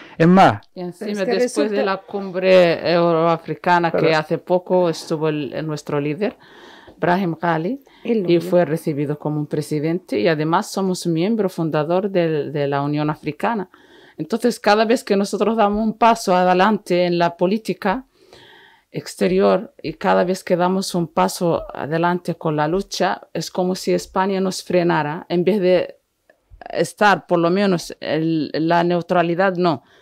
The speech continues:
Speaker 2: te frena para atrás. Y siempre tiene que
Speaker 3: Claro.
Speaker 2: ser un gobierno socialista que en su programa siempre incluye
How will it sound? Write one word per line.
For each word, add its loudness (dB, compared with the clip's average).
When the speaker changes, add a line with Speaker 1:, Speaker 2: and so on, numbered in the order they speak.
Speaker 2:
te 2
frena 2
para 2
atrás. 0
Y 0
siempre 2
tiene 0
que 2
Speaker 3:
Claro. -6
Speaker 2:
ser 4
un 2
gobierno 4
socialista 2
que -2
en 2
su -4
programa 4
siempre 0
incluye 2